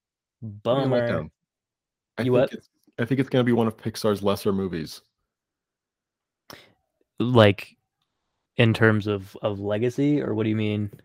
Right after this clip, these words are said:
Speaker 1: Like, um, so this will be their twenty-sixth movie they'll, they've released. They've got their twenty-fifth one coming out in March, and this one comes out in June.
Speaker 2: Mm.
Speaker 1: I'm anticipating this one being, like, in the seventeen to twenty-three range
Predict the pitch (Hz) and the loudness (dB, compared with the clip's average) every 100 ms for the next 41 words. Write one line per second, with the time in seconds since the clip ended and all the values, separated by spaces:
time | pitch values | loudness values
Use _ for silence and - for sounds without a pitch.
0 | _ - 123 117 - - - - 120 120 | _ -4 -2 -2 -6 -18 -14 -4 0 0
1 | 123 - 127 123 131 127 117 104 - 110 | 0 -2 0 0 0 0 0 -2 0 0
2 | 107 - 104 - - 104 101 104 110 113 | 0 0 -2 -2 -4 -2 0 -2 -2 -4
3 | - 110 107 - - 113 110 113 113 117 | -6 -2 -2 -4 -8 -2 0 0 0 -2
4 | - 101 107 101 - 113 107 101 - 92 | -2 -2 0 -2 0 0 0 -4 -4 -6
5 | 90 95 87 80 80 - 76 80 85 80 | -6 -6 -6 -6 -8 -10 -12 -10 -6 -4
6 | 82 - 87 87 82 90 85 87 80 80 | -6 -8 -8 -6 -6 -6 -6 -6 -4 -4
7 | 58 73 78 87 82 85 92 - _ _ | -6 -8 -10 -6 -6 -6 -8 -14 _ _
8 | - 127 120 98 _ _ _ _ _ _ | -2 0 0 -2 _ _ _ _ _ _
9 | 127 139 143 139 - 127 131 120 110 107 | 2 4 2 0 -2 0 2 2 2 0
10 | 107 101 101 98 - _ - 92 92 82 | -2 -2 -2 -6 -14 _ -6 -4 -2 -4
11 | 80 - _ - 104 98 - - 101 98 | -6 -12 _ -6 -2 -2 -2 -2 0 0
12 | 98 - 98 92 85 - 85 80 - 82 | -2 0 -2 0 -2 -4 -4 -4 -8 -8
13 | 69 71 82 95 - - | -6 -6 -8 -10 -12 -12